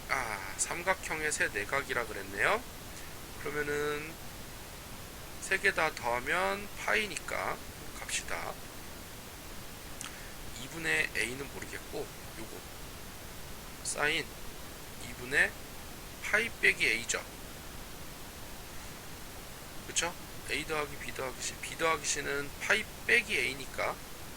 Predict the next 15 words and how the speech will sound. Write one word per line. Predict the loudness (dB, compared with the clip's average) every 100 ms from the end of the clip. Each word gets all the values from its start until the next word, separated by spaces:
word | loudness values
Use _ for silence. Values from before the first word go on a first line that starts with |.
| -8
이렇게 | -6 -4 4
하면 | 4 8 6 6 -4 -8 -8 -8 -8 -8 -8 -8 -8 -8 -8 -4
사인 | 0 4 4 4 0 -4 -8 -8 -6
이분의 | -6 -4 0 0
파이 | 4 4 4 2
빼기 | 2 2 -4 -4
이분의 | -6 -2 2 2 6
A. | 4 4 -4 -6 -8 -8 -8 -8 -8 0
어? | 0 0
이거 | -6 -6 -6 -8 -6 0
일 | 6
사분면이니까 | 8 8 4 2 2 -2 -2 0 -2 -6 -8 -8 -8 -8 -8 -8 -8 -8 -8 -8 -8 -8 -8 -6 -4
이분의 | 0 2 4
파이 | 6 6 6
기준이네? | 2 0 0 -2